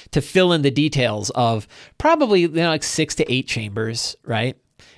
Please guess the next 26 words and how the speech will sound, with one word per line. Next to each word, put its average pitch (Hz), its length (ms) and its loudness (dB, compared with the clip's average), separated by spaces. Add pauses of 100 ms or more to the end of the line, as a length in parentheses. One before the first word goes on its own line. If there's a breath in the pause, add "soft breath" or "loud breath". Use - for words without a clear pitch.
And 127 60 -6
that 175 140 4
would 208 100 2
fill 165 220 4
that 135 160 4
out 131 140 2
pretty 127 180 0
easily 110 380 -2
with 95 180 -6
monuments 113 420 -2
and 110 80 -8
then 104 120 -4
features. 95 440 -8
Very, 139 300 2
very 147 320 2
straightforward, 107 580 -2
very 123 260 0
easy 104 200 -6
to 98 80 -10
do. 92 180 -10
We'll 120 100 -2
do 156 140 0
one 127 220 0
as 107 120 -4
an 95 100 -4
example. 95 540 -10